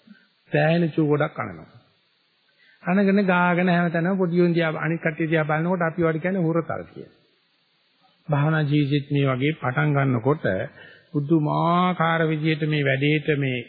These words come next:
එක තැනක හිත කය පවත්තන්න එක, එක, අ,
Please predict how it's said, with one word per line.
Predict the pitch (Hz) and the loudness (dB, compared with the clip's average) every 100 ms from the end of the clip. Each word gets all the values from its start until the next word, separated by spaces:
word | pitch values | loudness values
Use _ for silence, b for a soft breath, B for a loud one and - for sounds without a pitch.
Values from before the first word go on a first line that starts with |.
| - - | -16 -14
එක | 151 - | -8 -6
තැනක | 135 139 139 131 | -2 -2 0 0
හිත | 127 127 | -2 -2
කය | 135 - 135 | -2 0 -2
පවත්තන්න | 127 110 120 120 - 160 170 180 180 B B B - | 0 0 0 -2 -4 -2 0 -2 -4 B B B -6
එක, | 135 - 131 - | -2 0 -2 -2
එක, | 123 - 143 127 - - - _ _ _ _ _ _ _ | -4 -2 0 0 -4 -12 -20 _ _ _ _ _ _ _
අ, | - | -12